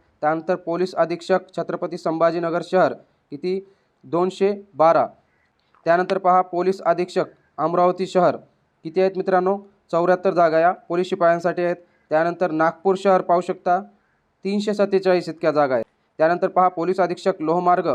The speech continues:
मुंबई किती, एक्कावन्न जागा आहेत. त्यानंतर पहा मित्रांनो ठाणे शहर किती आहेत, एक्क्याऐंशी जागा आहेत.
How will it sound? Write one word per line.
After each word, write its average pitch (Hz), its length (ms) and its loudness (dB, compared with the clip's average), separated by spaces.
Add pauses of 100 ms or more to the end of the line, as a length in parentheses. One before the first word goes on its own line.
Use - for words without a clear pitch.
(100)
मुंबई 165 340 0 (400)
किती, 190 260 -4
एक्कावन्न 180 420 0
जागा 160 220 4
आहेत. 120 120 -2 (3000)
त्यानंतर 185 320 0
पहा 190 220 2
मित्रांनो 185 320 -2
ठाणे 190 320 0
शहर 180 280 2
किती - 420 -10
आहेत, 196 260 -2
एक्क्याऐंशी 190 420 -2
जागा 170 220 2
आहेत. 120 100 -2